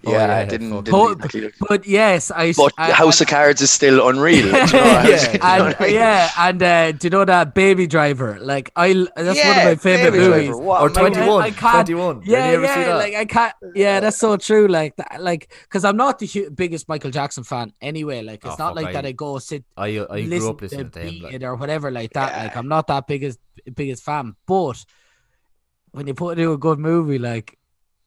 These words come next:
Speaker 3: I still like the
Speaker 2: Yeah,
Speaker 3: movie.
Speaker 2: like,
Speaker 3: You know that
Speaker 2: are you
Speaker 3: kind
Speaker 2: not
Speaker 3: of
Speaker 2: gonna,
Speaker 3: <laughs>
Speaker 2: like, would you, would you not watch Baby Driver? Would you
Speaker 3: No,
Speaker 2: not,
Speaker 3: I
Speaker 2: like,
Speaker 3: still watch it
Speaker 2: you know?
Speaker 3: again.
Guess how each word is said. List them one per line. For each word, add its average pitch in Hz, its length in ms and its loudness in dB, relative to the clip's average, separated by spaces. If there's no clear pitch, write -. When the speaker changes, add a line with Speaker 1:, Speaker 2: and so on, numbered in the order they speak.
Speaker 3:
I 143 40 -14
still 175 200 -6
like 170 200 -4
the 160 80 -4
Speaker 2:
Yeah, 156 160 2
Speaker 3:
movie. 165 100 0
Speaker 2:
like, - 200 -10
Speaker 3:
You - 60 -16
know 160 120 -2
that 170 80 0
Speaker 2:
are 127 80 4
you 139 120 4
Speaker 3:
kind - 0 -
Speaker 2:
not 170 180 6
Speaker 3:
of - 0 -
Speaker 2:
gonna, 180 240 6
Speaker 3:
<laughs> - 0 -
Speaker 2:
like, 151 180 4
would 160 160 4
you, 165 160 4
would 151 200 0
you 160 120 0
not 165 260 2
watch 165 240 0
Baby 151 260 2
Driver? 151 400 0
Would 127 160 -8
you 117 60 -6
Speaker 3:
No, 160 340 2
Speaker 2:
not, - 0 -
Speaker 3:
I 147 120 2
Speaker 2:
like, - 0 -
Speaker 3:
still 170 260 0
watch 165 280 2
it 147 80 -6
Speaker 2:
you 131 80 -6
know? 151 260 0
Speaker 3:
again. 117 140 -18